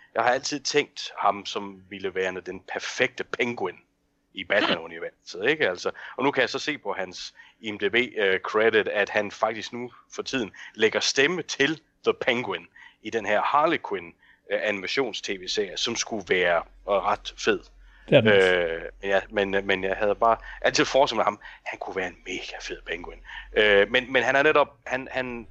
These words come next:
Speaker 1: er jo først og fremmest kendt for sine komiske roller, men, men, men har altså mere i sig, og, og bare en,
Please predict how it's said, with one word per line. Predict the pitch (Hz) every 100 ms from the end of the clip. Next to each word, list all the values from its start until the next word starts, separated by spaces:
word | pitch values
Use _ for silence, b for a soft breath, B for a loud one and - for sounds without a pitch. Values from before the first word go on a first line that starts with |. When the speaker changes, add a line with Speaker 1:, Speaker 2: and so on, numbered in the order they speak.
| -
Speaker 1:
er |
jo | 120
først | - 160 156
og | 123
fremmest | 117 104
kendt | - 110 -
for |
sine | - 95
komiske | - 95 - - - - b b -
roller, | 82 92 92 92 -
men, | 101 107 104 104 107
men, | 98 98
men | 104 95
har | - 135
altså | 101 98 107
mere | 92 101 107
i | 95
sig, | 101 87 82
og, | 87 87 87 B B B -
og | -
bare | 113
en, | 110